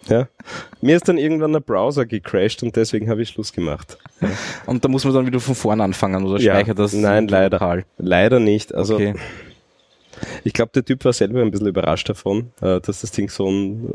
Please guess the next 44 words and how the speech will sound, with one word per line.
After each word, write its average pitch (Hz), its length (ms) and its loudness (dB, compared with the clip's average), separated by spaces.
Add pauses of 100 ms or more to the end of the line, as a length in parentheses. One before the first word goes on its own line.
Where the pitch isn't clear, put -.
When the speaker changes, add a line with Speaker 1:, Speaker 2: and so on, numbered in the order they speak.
(160)
Speaker 1:
so 98 260 -2
Speaker 2:
Ah, 117 40 2
ist - 100 -2
das 104 140 0
Speaker 1:
viral 85 160 4
Speaker 2:
ein 120 80 -2
Speaker 1:
geht. 101 160 -2 (220)
Speaker 2:
Wirklich? 123 500 -4
Speaker 1:
Ja, 165 220 6
ja, 143 140 4
das 113 160 -2
Speaker 2:
Okay. 117 100 0
Speaker 1:
ist, 120 260 -2
äh, 107 160 2
ziemlich 127 280 -2
gehypt 107 440 2
und, 98 160 -2
und 104 160 -4
sein 110 160 0
Server 101 400 0
war, 92 120 2 (120)
war 98 220 2
auch - 100 -2
echt - 260 -4
eine 110 160 -2
Zeit 95 220 0
lang 110 160 0
am 104 100 0
Ende. 95 340 0 (360)
Speaker 2:
Okay. 113 180 -6
Speaker 1:
Ähm, 95 640 -2 (520)
ja, - 120 0
das 110 160 2
haben 113 100 4
ein 107 60 0
paar 113 100 2
große 107 340 -4
Zeitungen 113 460 2
gepostet 110 540 -4
und, 101 300 -2 (600)
und 95 140 -8
schon 101 240 -2
war 95 160 -2
er, 92 240 -4